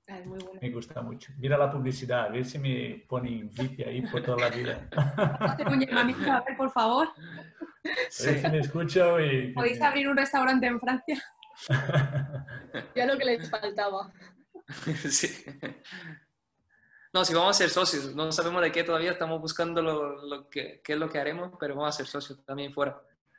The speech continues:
Speaker 1: No, después de ver las respuestas, que son muy parecidas, yo creo que en cualquier cosa, eh,
Speaker 4: Encajáis.
Speaker 1: podéis ser, sí, podéis ser socio perfectamente, vamos.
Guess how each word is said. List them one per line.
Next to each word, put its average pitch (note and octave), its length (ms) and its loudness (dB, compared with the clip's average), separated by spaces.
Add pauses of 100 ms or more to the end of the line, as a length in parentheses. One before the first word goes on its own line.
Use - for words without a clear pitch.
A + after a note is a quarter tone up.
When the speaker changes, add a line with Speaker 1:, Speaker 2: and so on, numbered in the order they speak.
(400)
Speaker 1:
No, A#3 160 -2
después A#3 300 -2
de C4+ 80 2
ver C#4 80 2
las C4+ 120 4
respuestas, B3+ 540 -4
que A3+ 100 -2
son B3 180 -2
muy B3+ 140 2
parecidas, A#3+ 560 2
yo A#3+ 80 2
creo A#3+ 160 2
que B3+ 120 2
en A#3 100 0
cualquier A3+ 400 0
cosa, D4+ 400 -2 (480)
eh, G#3 520 -2
Speaker 4:
Encajáis. G3+ 360 -4
Speaker 1:
podéis A3+ 220 0
ser, A#3+ 160 -2
sí, A#3 320 -4
podéis A3 160 -2
ser A#3+ 160 -4
socio C4 240 -4
perfectamente, A#3+ 680 0
vamos. G#3+ 280 -4